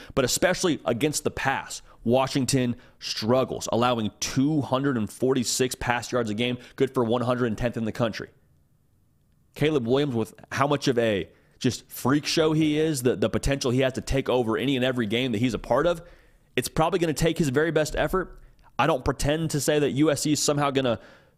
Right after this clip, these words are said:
you know, press forward and turn it on here and make the Pac-twelve title game, but they got a chance.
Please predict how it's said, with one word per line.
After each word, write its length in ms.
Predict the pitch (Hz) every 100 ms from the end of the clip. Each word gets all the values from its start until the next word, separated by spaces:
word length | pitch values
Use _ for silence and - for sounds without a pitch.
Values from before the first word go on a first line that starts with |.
| - -
you 120 | 127
know, 100 | 110
press 420 | - - 170 151
forward 300 | - 151 156
and 100 | 131
turn 160 | 117 147
it 60 | 139
on 160 | 143
here 100 | 139
and 80 | 113
make 160 | 135 139
the 60 |
Pac-twelve 420 | 147 131 123 135
title 300 | 117 131 147
game, 160 | 151 170
but 80 | 120
they 100 | 120
got 200 | 127 151
a 20 |
chance. 520 | - 202 185 - -